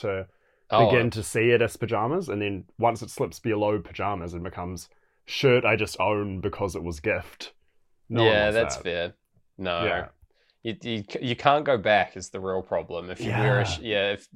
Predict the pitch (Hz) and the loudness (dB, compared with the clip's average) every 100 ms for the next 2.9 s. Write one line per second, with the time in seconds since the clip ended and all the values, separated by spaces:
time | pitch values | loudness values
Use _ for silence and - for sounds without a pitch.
0 | 110 117 - 131 113 104 98 - 110 107 | -6 -4 0 0 -2 -4 -2 0 0 -2
1 | 110 - 110 98 92 87 - 95 90 95 | -4 -4 -6 -2 -2 -2 -4 -2 -2 -2
2 | 90 - 98 98 87 95 87 82 78 | -4 -4 0 0 2 0 -2 -6 -6